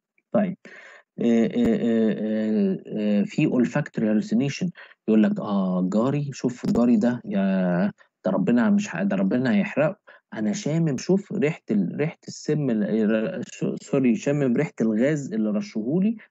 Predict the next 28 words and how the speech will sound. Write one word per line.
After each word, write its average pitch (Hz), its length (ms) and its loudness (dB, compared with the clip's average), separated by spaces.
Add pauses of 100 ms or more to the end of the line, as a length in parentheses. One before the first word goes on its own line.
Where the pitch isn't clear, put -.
عشان - 280 -2
أموت - 560 0 (320)
بالغاز. 104 640 2 (680)
أو 143 140 2
يقول 143 220 2
لك، 165 140 0 (200)
آه، 104 460 -2
أنا 104 320 0
مراتي 104 440 2
بتسمني، 104 800 2 (280)
أنا، 101 280 2 (140)
آه، 98 580 4 (440)
ت-، - 40 2
آه، 101 440 4 (340)
ضايق 123 420 4
طعم 120 280 -2
السم 120 420 0
في 101 100 -6
الأكل. - 340 -6 (100)
هو 107 120 2
طبعا 123 220 0
مفيش 120 300 0
لا 110 40 -2
سم 123 200 -2
ولا 101 160 2
حاجة، 120 200 0
هو 107 80 4
بيهلوس، 104 600 0